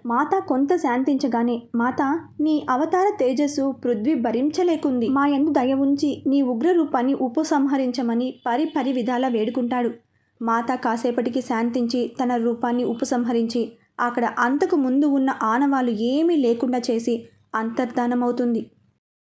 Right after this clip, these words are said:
అమ్మవారు మను ఒంటి మీద నుండి వెళ్ళిపోగానే మను స్పృహ తప్పి పడిపోతుంది.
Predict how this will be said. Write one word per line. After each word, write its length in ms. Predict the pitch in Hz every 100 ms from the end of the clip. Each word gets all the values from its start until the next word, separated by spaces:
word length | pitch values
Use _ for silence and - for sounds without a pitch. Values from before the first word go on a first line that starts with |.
| _ _ -
అమ్మవారు 500 | 233 277 359 311 320
మను 320 | 285 240 302
ఒంటి 280 | 285 233 269
మీద 180 | 277 254
నుండి 280 | 240 247
వెళ్ళిపోగానే 760 | 254 233 269 277 240 233 233 240
మను 300 | 240 240 269
స్పృహ 280 | 269 233 269
తప్పి 280 | 277 233 269
పడిపోతుంది. 640 | 226 214 254 254 233 233